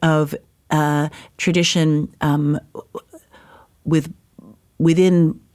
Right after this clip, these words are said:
Black conversations, um, is that I think sometimes as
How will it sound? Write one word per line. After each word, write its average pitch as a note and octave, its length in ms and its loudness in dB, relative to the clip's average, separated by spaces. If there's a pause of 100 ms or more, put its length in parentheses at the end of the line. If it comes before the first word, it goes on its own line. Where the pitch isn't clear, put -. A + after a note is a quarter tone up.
(400)
Black G3 520 0
conversations, B2+ 1040 -2 (640)
um, D#3 500 2 (160)
is D#3+ 460 0
that D3 400 0
I D3 100 0
think - 540 -4
sometimes F3 760 -2 (160)
as C#3+ 200 -2